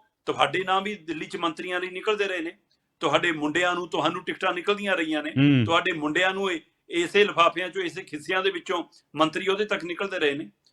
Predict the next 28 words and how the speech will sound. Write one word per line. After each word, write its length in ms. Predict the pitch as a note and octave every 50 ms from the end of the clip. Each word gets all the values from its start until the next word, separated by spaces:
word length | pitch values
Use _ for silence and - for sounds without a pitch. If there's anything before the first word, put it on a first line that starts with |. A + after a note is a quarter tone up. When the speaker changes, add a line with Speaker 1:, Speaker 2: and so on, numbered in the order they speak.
| _ _
Speaker 1:
ਸੋ 120 | - - G#3
ਤਦ 180 | G#3 A3 A3
ਤੱਕ 240 | A3 A3 C#4+ C#4 G#3
ਠੀਕ 220 | G#3 - F3+ C#3 -
ਸੀ। 220 | - A#2+ G#2 - _ _ -
Speaker 2:
ਹੂੰ। 600 | C#3 C#3 C#3 C#3 B2+ A#2+ A2+ G#2 F#2 F2+ E2+ E2+ - _ _ _ _ _ _
Speaker 1:
ਸੋ 280 | - - G#3+ G#3+ G3+ -
ਹੁਣ 200 | D#3 G3 A3+ A3+ G3 - - _ _ -
ਇਸ 400 | F3+ G#3 A#3+ B3+ B3+ A#3 - A3
ਲਈ 140 | A3+ A#3+
ਇਹ 260 | A#3+ G3 F#3+ A3 C#4 C#4+
ਸਮਝਣ 380 | - A3+ G#3+ G#3+ G#3 A3 G#3
ਦੀ 100 | G3+ G3
ਲੋੜ 260 | D#3 C#3+ C3+ B2+ B2+
ਹੈ 280 | C3 D3 E3 F#3 - - _ _ _ _ _ _ -
ਕਿ 100 | G#3+ A3
ਕੀ 480 | G#3+ _ - F#3+ G#3 A3+ A#3+ B3+ A#3+
ਅਕਾਲੀ 440 | G#3+ - - F3 E3+ F3 F#3+ G#3 G#3+
ਦਲ, 320 | G3+ G#3 G#3 G#3+ G#3+ G#3+ F#3+ - _ -
ਆਪਾਂ 280 | D#3+ - G3+ G3 - - A2
ਵਾਰ-ਵਾਰ 400 | A2 C3+ F3+ G#3 G#3+ G#3+ A3 G#3+
ਇਹ 120 | G#3 G3+
ਗੱਲ 120 | F3 E3
ਕਰਦੇ 320 | D3+ - D3+ C#3 - - D3
ਰਹੇ, 180 | D#3+ F#3+ F#3+ - -
ਕੀ 220 | G3 A3 B3 A#3
ਅਕਾਲੀ 320 | G#3+ - F3 F3 F3 G3
ਦਲ, 240 | G3 G#3 G#3+ G3+ G3+